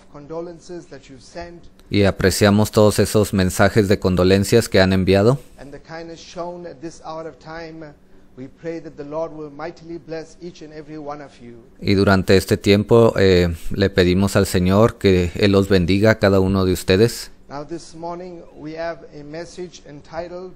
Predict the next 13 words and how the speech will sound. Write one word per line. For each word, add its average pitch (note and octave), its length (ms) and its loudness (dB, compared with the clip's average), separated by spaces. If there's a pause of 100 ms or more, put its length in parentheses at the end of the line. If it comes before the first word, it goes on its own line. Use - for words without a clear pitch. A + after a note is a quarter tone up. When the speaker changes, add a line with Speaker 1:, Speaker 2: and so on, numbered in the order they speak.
(180)
Speaker 2:
Ahora F#2+ 240 2
esta F#2 220 0
mañana G2 420 2
tenemos G2 400 0
un G2 100 0
mensaje G2 500 0
el A#2+ 120 2
cual G2 240 4
hemos G2+ 280 0
titulado F#2 600 2 (960)
Speaker 1:
The E3 100 -20 (100)
End F#3+ 200 -16
Time E3+ 480 -18